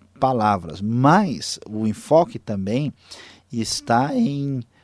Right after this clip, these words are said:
ah, estudar e conhecer. Então a ideia era como que ler em voz alta e estudar e conhecer o texto. Então, de qualquer maneira, eh, a ideia é assim: você, eh,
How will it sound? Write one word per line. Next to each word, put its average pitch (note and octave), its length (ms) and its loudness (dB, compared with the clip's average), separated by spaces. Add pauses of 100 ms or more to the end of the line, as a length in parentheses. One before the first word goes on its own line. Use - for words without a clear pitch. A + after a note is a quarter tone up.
(220)
ah, G#2+ 500 -2
estudar C3 840 -2
e C#3 80 -10
conhecer. C3 680 -6
Então C#3 280 -2
a D#3 60 0
ideia C#3+ 600 2
era A#2+ 380 -2 (400)
como B2+ 320 0
que A#2 160 -2
ler B2+ 500 4 (300)
em A#2 60 -6
voz G#2 460 -2
alta D3 360 0
e D#3 160 -2
estudar A2 680 -2
e B2+ 60 -8
conhecer B2 600 -6
o A2+ 80 -6
texto. - 440 -8 (460)
Então, D#3+ 260 2
de D#3+ 140 -2
qualquer E3+ 380 2
maneira, G#2+ 680 0
eh, G#2 280 -14
a G#2 140 -6
ideia G2+ 400 0
é G#2+ 280 0
assim: A2+ 360 -2
você, G#2 500 -4 (480)
eh, G#2 220 -10